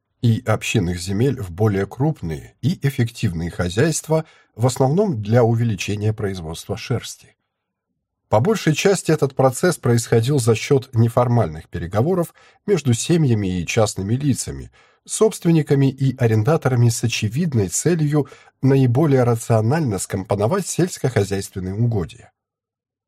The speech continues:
К тысяча шестьсот пятидесятому году большинство крестьян поняли, что огораживание — единственный способ вырваться из порочного круга существования от урожая к урожаю под постоянной угрозой голода.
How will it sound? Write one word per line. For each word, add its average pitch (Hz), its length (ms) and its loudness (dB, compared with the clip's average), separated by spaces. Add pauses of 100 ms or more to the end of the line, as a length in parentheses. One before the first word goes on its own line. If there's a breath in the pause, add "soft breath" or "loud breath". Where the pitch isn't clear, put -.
(580)
К - 80 -16
тысяча 113 420 0
шестьсот - 420 -2
пятидесятому 90 760 -6
году 107 340 0 (240 loud breath)
большинство 117 560 0
крестьян 113 500 0
поняли, 113 440 0
что - 360 0
огораживание — 104 920 -2 (240)
единственный 110 800 2
способ 143 560 -2
вырваться 120 560 2
из 110 140 0
порочного 101 580 -2
круга 127 480 0 (220 loud breath)
существования 117 1040 0 (100)
от 113 220 0
урожая 98 540 0
к 113 140 -12
урожаю 117 640 0 (260 loud breath)
под 170 220 -4
постоянной 120 800 2
угрозой 92 420 -6
голода. 101 540 -4